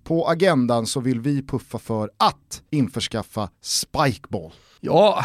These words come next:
Speaker 2: alltså man, man är dum om man inte gör det.
Speaker 1: Vilken
Speaker 2: Nu
Speaker 1: jävla
Speaker 2: är det
Speaker 1: perfekt sysselsättning
Speaker 2: Ja.
Speaker 1: under denna hemmasommar.
Speaker 2: Ja, men du är på landet, du kanske bara är hemma, knallar ner på gården eller går ut på tomten, du kanske är på campingsemester, eh,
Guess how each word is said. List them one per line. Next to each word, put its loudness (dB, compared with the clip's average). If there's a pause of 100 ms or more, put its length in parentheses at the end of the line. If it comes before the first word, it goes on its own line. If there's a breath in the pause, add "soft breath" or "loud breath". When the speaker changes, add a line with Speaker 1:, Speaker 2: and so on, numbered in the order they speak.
(140)
Speaker 2:
alltså -2
man, 0
man 2
är 4
dum 4
om 2
man 2
inte 0
gör 0
det. -10
Speaker 1:
Vilken 0
Speaker 2:
Nu 6
Speaker 1:
jävla 6
Speaker 2:
är 4
det -2
Speaker 1:
perfekt 2
sysselsättning 0
Speaker 2:
Ja. -2
Speaker 1:
under 2
denna 4
hemmasommar. 2
Speaker 2:
Ja, 4
men 0
du 2
är 4
på -2
landet, 2
du -2
kanske 2
bara 6
är 6
hemma, 4 (160)
knallar 2
ner 0
på -4
gården 2
eller 0
går 4
ut 4
på -2
tomten, 2
du 2
kanske 0
är 2
på -4
campingsemester, 0 (400 loud breath)
eh, 0